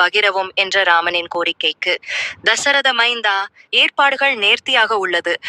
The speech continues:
ஆனால் துணைவி என்று கிரகஸ்தன் செய்யும் எந்த காரியத்தையும்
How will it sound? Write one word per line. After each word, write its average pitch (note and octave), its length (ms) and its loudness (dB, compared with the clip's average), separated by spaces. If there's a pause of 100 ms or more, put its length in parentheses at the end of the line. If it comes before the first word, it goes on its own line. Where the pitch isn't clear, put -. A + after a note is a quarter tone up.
(180)
ஆனால் G3 480 2
துணைவி C4+ 440 -4
என்று B3+ 280 -2
கிரகஸ்தன் A#3 640 -2
செய்யும் G3 340 -4
எந்த G3 240 -2
காரியத்தையும் G#3 760 0